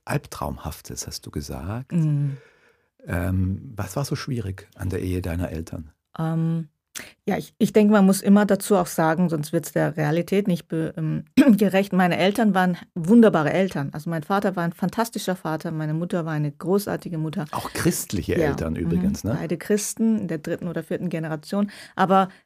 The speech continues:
Speaker 2: die Ehe war einfach der Albtraum. Also vor allem aus meiner Sicht, äh, das, das, und es ging vor allem von meinem Vater aus, der durch seine eigene Kindheit, durch den Krieg, durch die Wunden nicht verarbeitet,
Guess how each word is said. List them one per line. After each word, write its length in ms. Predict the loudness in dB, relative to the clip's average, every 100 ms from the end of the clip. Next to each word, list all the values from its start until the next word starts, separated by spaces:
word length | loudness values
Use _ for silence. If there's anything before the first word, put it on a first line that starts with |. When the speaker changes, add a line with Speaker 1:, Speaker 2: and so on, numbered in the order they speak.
| -2
Speaker 2:
die 200 | -2 4
Ehe 280 | 6 8 6
war 120 | 2
einfach 400 | -4 -6 -6 -8 _ _ -2
der 140 | 0
Albtraum. 520 | 0 -4 -10 -12 -10 -2
Also 280 | 0 0 -2 _
vor 180 | 2 4
allem 160 | 6 4
aus 160 | 2
meiner 320 | 2 4 4
Sicht, 400 | 4 0 -2 -6
äh, 380 | -2 0 0 -4 -10 -16
das, 440 | -4 -2 -2 -6
das, 440 | -10 -10 -10 -18 -20 _ -6
und 200 | 4 4
es 120 | 4 4
ging 160 | 2
vor 200 | 4 2
allem 240 | 2 0 -2
von 180 | -2
meinem 200 | 0 -2
Vater 440 | -2 -4 -2 -2 -2
aus, 240 | -4 -6 -14 -20 -8 0
der 100 | 2
durch 180 | 2 0
seine 280 | 0 0 2
eigene 420 | 2 4 2 2
Kindheit, 520 | 2 2 2 0 -2
durch 100 | -4
den 160 | -6 -6
Krieg, 480 | -2 2 2 2
durch 160 | -2 -2
die 120 | 0
Wunden 400 | 2 2 0 0
nicht 200 | 0 0
verarbeitet, 800 | -4 -2 -2 -2 -2 -2 -4 -4